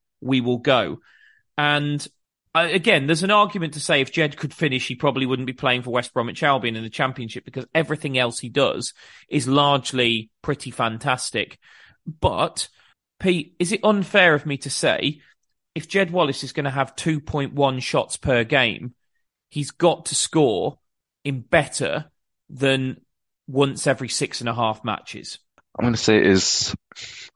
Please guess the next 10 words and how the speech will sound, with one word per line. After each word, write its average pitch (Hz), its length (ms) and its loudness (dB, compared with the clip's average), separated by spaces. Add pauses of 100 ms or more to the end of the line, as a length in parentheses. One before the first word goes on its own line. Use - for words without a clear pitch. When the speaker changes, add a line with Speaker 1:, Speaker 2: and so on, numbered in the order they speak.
(140)
Speaker 2:
slightly 113 420 2
unfair - 720 -6 (380)
because - 480 0 (640)
when 101 160 2
you 95 80 4
look 95 180 0
at - 80 -4
his - 260 -4 (120)
expected - 460 -2
goals 76 380 0